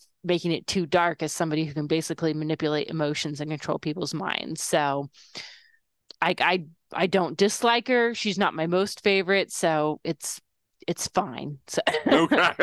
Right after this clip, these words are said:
Speaker 1: I don't, yeah, I don't really have anything strong to say about it. Just
Speaker 2: <laughs>
Speaker 1: he was in the movie and it was fine.
Speaker 2: I have no strong feelings one way or the other.
Speaker 1: Yes.
Speaker 2: <laughs> All right,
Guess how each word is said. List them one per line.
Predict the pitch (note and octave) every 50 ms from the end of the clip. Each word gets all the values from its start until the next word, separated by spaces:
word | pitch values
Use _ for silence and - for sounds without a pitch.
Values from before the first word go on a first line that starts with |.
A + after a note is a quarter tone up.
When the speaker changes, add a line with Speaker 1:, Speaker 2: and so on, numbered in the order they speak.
| A#3 G3+ - - G#3 - - - B3
Speaker 1:
I | C4+ D4
don't, | - A4 G4 D#4+ D#4
yeah, | F4+ D4+
I | C#4 C4 A3+
don't | D4+ D#4+ G#4+
really | E4 D#4 D4+ C#4+ F#4
have | C4+ C4+ C#4+
anything | D4 D4 D4 - - D4+ C#4 C4+ A#3
strong | - - C#4 C4 C4 C4+
to | B3+ C#4
say | - C#4 B3
about | B3+ G#3+ B3+ C4 B3
it. | A#3+ -
Just | - - A3+ - - - - _ - - -
Speaker 2:
<laughs> | - _ _ _ _ -
Speaker 1:
he | B3+ A#3+
was | A3+ A3
in | A#3+ A#3+
the | A#3+
movie | A#3 A#3+ B3+ A#3 G#3+ A#3 A#3 A#3 A3+ -
and | G#3 A3
it | G#3 -
was | G#3+ A3 -
fine. | - F3 D#3+ D#3 D3+ D#3+ D#3+ D#3 D#3+ - -
Speaker 2:
I | F#3+ G3 G3+ G3+
have | - G#3+ - -
no | - F#2 F#2+ G2+
strong | G2 - - G#2+ G2+ G2+ G#2 G2+
feelings | - A2+ G#2 F#2 F2+ E2+ E2+ E2+ -
one | E2+ E2+ E2+ E2+ E2+
way | E2+ D#2+ D#2 D#2
or | D2+ D#2+ E2+
the | F2 F2 E2+
other. | F2 - - - - _ -
Speaker 1:
Yes. | A3+ G3 G3 G#3 G3 E3 C#3+ A#2+ A#2 - - C#3+ -
Speaker 2:
<laughs> | - -
All | E3+ C#3+ - - F3 E3 - _ - - D#3 - _ - E3 D3 - - B3 D#4+ E4+ C#4 - -
right, | E3+ D#3 D3 C#3+ B2+